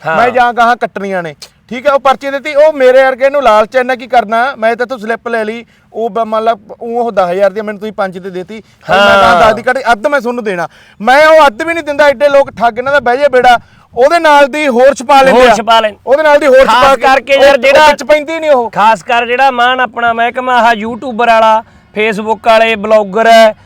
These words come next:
Speaker 1: ਇਹਨਾਂ ਬੰਦੇ, ਇਹ ਬੰਦੇ ਠੇਕਾ ਲੈਂਦੇ ਆ ਪਰਚੀਆਂ ਦਾ ਵੀ ਮੈਂ ਤੁਹਾਡੀ ਵੀਡੀਓ ਪਾਊਂ,
Speaker 2: ਹਾਂ।
Speaker 1: ਮੈਨੂੰ ਹਜ਼ਾਰ ਪਰਚੀ ਦਿਓਗੇ,
Speaker 2: ਹੂੰ।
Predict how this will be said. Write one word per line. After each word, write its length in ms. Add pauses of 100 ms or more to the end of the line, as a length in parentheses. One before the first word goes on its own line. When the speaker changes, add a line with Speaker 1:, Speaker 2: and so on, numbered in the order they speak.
(220)
Speaker 1:
ਇਹਨਾਂ 320
ਬੰਦੇ, 360
ਇਹ 120
ਬੰਦੇ 280
ਠੇਕਾ 440
ਲੈਂਦੇ 340
ਆ 40
ਪਰਚੀਆਂ 440
ਦਾ 80
ਵੀ 100
ਮੈਂ 160
ਤੁਹਾਡੀ 200
ਵੀਡੀਓ 320
ਪਾਊਂ, 300 (120)
Speaker 2:
ਹਾਂ। 280
Speaker 1:
ਮੈਨੂੰ 380
ਹਜ਼ਾਰ 260
ਪਰਚੀ 400
ਦਿਓਗੇ, 440 (340)
Speaker 2:
ਹੂੰ। 80